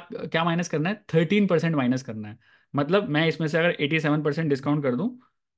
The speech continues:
तो ये बढ़ेगा दो सौ छत्तीस रुपये। मतलब वन एट वन सिक्स का अगर मैं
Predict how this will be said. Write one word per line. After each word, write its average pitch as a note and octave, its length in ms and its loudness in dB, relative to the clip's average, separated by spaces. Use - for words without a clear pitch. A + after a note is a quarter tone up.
तो D3 140 6
ये D#3 160 4
बढ़ेगा E3 260 4
दो F3 140 2
सौ G3+ 100 0
छत्तीस D3+ 340 -2
रुपये। A2 240 -4
मतलब F3 500 0
वन A3 160 6
एट G3 360 0
वन D3+ 240 2
सिक्स F3 280 -4
का C3+ 180 2
अगर D3+ 240 2
मैं B2+ 240 2